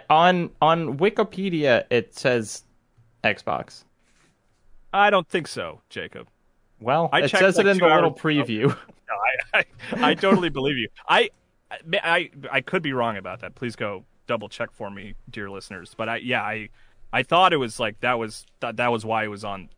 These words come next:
Speaker 2: State of Play, is because it was PlayStation five and four. But maybe it isn't. In any case, it's coming out December second this year. And I mean, it, it looks like, uh, the Dead Space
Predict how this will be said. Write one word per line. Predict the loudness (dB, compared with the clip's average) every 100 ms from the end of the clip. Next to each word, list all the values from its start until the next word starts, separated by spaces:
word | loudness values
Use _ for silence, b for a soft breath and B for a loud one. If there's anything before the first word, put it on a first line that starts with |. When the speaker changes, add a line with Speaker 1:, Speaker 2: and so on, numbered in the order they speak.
| _
Speaker 2:
State | -14 -8 -8
of | -8
Play, | -8 -8
is | -10 -14
because | -16 -16 -18
it |
was | -20 -20 -18
PlayStation | -18 -16 -18 -20 _ _ _ -20
five | -18 -16 -20
and | -20 _ _
four. | -20 -12
But | -12 -12 _ _
maybe | -2 0
it | -2
isn't. | -2 -4 -10 _ _ -6
In | 0
any | 0
case, | 2 0 -2
it's | -4
coming | -2 0
out | -2
December | -2 -6 -6 -6
second | -8 -8 -12
this | -14 -12
year. | -10 -10 -12 _ _ _ -20 -10
And | -6
I |
mean, | -4 -4 -8 _ _ _ _ _ _ -12
it, | -12 _ _ _ _ _
it | -18 -12
looks | -8 -8 -10 -8
like, | -4 -4 -6 -20 _
uh, | -10 -10
the | -8
Dead | -4 -2 -2
Space | -4 -4 -4 -8 -20